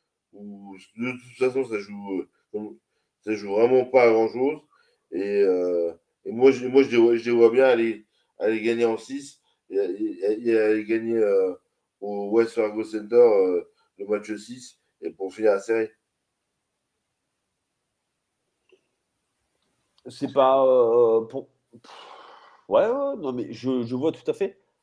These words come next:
Speaker 2: Ça va
Speaker 1: Parce
Speaker 2: dépendre
Speaker 1: que
Speaker 2: de
Speaker 1: je
Speaker 2: la
Speaker 1: pense
Speaker 2: santé.
Speaker 1: qu'un, un, un Smart, euh, au niveau défensif, euh, a vraiment des choses à, à se pardonner par rapport à Harden.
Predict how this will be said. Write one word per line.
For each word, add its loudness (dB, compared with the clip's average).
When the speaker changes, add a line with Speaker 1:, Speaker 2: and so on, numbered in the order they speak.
Speaker 2:
Ça -4
va 2
Speaker 1:
Parce -2
Speaker 2:
dépendre 0
Speaker 1:
que 2
Speaker 2:
de 2
Speaker 1:
je 0
Speaker 2:
la 6
Speaker 1:
pense 8
Speaker 2:
santé. -4
Speaker 1:
qu'un, 6
un, 0
un 0
Smart, 4
euh, 4
au 2
niveau 2
défensif, 0
euh, 0
a -8
vraiment 2
des -6
choses 2
à, -4
à -6
se -6
pardonner 0
par 0
rapport 0
à 4
Harden. 0